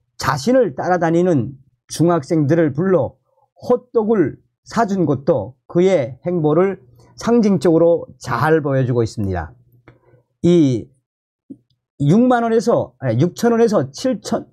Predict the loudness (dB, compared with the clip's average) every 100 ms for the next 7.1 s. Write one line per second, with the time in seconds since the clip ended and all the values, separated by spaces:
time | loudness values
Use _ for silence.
0 | _ _ _ _ _ -2 0 2 2 2
1 | 2 2 0 0 0 -2 -4 -6 -2 0
2 | 2 0 0 -2 -2 0 2 2 2 0
3 | -4 _ _ _ _ -4 -4 -2 0 0
4 | -4 -4 -2 2 2 0 0 0 2 2
5 | 0 -2 _ _ _ _ -2 0 2 2
6 | 2 2 0 2 2 0 0 0 2 0